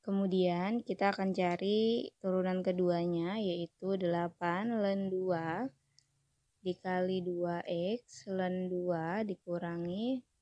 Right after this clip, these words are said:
ln empat dikali empat X ln empat. Kemudian kita hitung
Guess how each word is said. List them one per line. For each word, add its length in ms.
ln 440
empat 680
dikali 880
empat 400
X 480
ln 520
empat. 600
Kemudian 720
kita 680
hitung 840